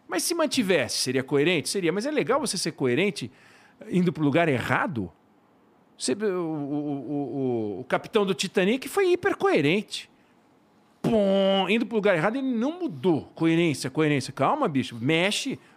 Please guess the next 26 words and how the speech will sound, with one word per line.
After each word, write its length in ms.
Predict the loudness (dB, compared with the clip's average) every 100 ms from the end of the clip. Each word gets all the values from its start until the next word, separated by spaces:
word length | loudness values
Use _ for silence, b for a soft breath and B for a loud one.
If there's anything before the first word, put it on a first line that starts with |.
| -6 -4 -8 -8
dá 240 | -4 -2
uma... 80 | -4 -8 -12 -12 -8
vai 320 | -2 0 2
antes. 540 | 2 2 0 -6 -10 -14 b -10 -2
<laughs> 520 | -2 -2 -8 -18 -14
Coerência. 840 | 0 2 2 2 0 0 -4 -10 b b b b -2
É, 100 | 2
é, 1700 | 2 2 2 2 2 2 0 -2 -8 -12 -12 -12 -12 -12 -12 -12 -14
é... 40 |
você 220 | -12 -10
não 60 | -6
pode 180 | -6 -6
ser 60 | -6
teimoso. 680 | -4 0 2 4 2 -4 -16 _ b b b -2
E 80 |
o 60 | 0
Bolsonaro 500 | 2 -2 -4 -6 -8
percebeu. 680 | -8 -10 -10 -8 -8 -8 -12 b b b b b _ _ -4
Sempre 680 | 0 2 2 2 0 -4
por 180 | 0 0
um 60 | 0
preço 420 | 0 0 0 2
alto, 340 | 0 -2 -10 -18
porque 240 | -14 -8
ele, 320 | -4 -4 -6 -6
ele, 680 | -2 0 0 -2 -4 -6